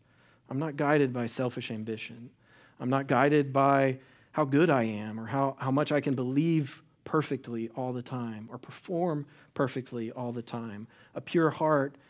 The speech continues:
is a heart that's tender, that's open, that is eager for the Lord, believing that the Lord is good,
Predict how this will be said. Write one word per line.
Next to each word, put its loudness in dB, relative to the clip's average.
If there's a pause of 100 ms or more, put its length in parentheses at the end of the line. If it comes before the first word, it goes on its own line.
(200)
is -2
a 2
heart 0 (300)
that's -6
tender, -2 (500)
that's -6
open, -2 (400)
that 2
is -6
eager 4
for -4
the 0
Lord, 0 (560)
believing 0 (160)
that -6
the -8
Lord -2 (360)
is -8
good, -6